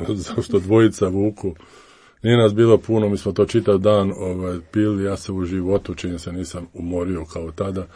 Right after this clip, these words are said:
tako da na kraju smo jedva mogli par puta povući i ne može više, tako da mi je to ostalo. Ali ostalo mi je jedanput jedno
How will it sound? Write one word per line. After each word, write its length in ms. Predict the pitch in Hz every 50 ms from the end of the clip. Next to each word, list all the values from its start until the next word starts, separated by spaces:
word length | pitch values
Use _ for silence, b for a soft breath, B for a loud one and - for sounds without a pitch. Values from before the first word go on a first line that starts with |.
| B B B B B _
tako 140 | 90 82 76 - -
da 60 | 95
na 100 | 104 -
kraju 360 | - - 107 104 101 101 95 - B B B B B B B
smo 200 | _ _ 104 101
jedva 380 | 104 101 107 110 110 101 90 - B B B B
mogli 380 | - 101 104 98 104 107 95 -
par 240 | - 104 104 101 95 -
puta 420 | - 104 104 107 - - 101 95 -
povući 680 | - 101 98 101 98 92 - - - - - - 104 78 82 80 B B B B B B B
i 80 | 101 98
ne 140 | 98 101 98
može 280 | 98 101 95 80 98
više, 400 | 95 92 98 98 - - - 90 -
tako 220 | - 92 92 98 92
da 100 | 90 92
mi 120 | 98 92
je 100 | 85 82
to 240 | - 104 98 90 87 95
ostalo. 500 | 101 95 - - - 95 87 87 82 - b b b b b b b b
Ali 180 | - 107 104 123
ostalo 300 | 143 139 - 151 143 135
mi 80 | 135 131
je 40 |
jedanput 420 | 131 127 139 139 127 127 127 120 120 - - -
jedno 420 | 131 123 123 127 127 120 113